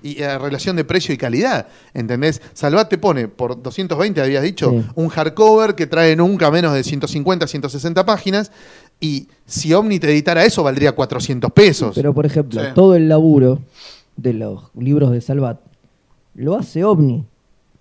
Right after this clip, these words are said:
Speaker 2: O sea que algún tipo de relación hay. Si vos tenés un tipo que te va a inundar el mercado de material súper barato que te va a cagar las ventas, vos no laburás para él, e imagino que algún tipo de poder de veto debes tener. O sea, si Omni deja entrar a Salvat,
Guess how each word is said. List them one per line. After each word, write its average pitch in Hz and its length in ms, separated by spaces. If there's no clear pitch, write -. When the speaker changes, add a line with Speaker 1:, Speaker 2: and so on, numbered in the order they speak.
Speaker 2:
O 139 100
sea 156 180
que 135 80
algún 170 280
tipo 175 260
de 147 100
relación 143 560
hay. 185 280
Si 143 180
vos 180 180
tenés 202 240
un 196 140
tipo 175 240
que 143 120
te 143 120
va 165 60
a 180 40
inundar 185 460
el 185 140
mercado 160 760
de 151 380
material 170 1160
súper 190 440
barato 185 420
que 127 100
te 143 140
va 240 100
a - 60
cagar 196 320
las 175 160
ventas, 170 540
vos 277 120
no 247 140
laburás 202 400
para 185 260
él, 202 320
e 175 120
imagino 180 480
que 151 80
algún 247 260
tipo 220 280
de 180 80
poder 185 320
de 185 140
veto 233 320
debes 147 300
tener. 226 580
O 147 120
sea, 139 220
si 208 180
Omni 240 260
deja 214 360
entrar 165 340
a 160 80
Salvat, 160 540